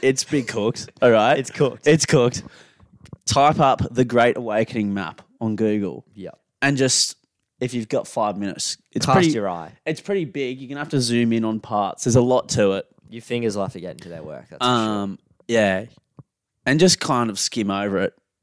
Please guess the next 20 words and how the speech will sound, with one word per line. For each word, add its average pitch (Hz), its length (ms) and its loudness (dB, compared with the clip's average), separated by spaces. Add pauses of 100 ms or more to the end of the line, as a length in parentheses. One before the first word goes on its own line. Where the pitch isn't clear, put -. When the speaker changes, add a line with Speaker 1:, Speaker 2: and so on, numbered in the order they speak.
(140)
Speaker 1:
'cause, 113 500 2 (1080)
uh, 101 460 0
there's, 117 260 2
like, 107 200 2
things 151 300 0
on 104 140 2
there 95 160 -4
that 95 140 -8
you're 95 120 -12
just 92 180 -12
going, 92 300 -12
"Ho-, - 320 -20 (120)
like, 101 140 -14 (760)
how, 123 520 -6
how 120 260 -4
is 127 100 -4
someone 123 300 -2
gonna 113 280 -4
try 98 320 -12
and, 95 140 -12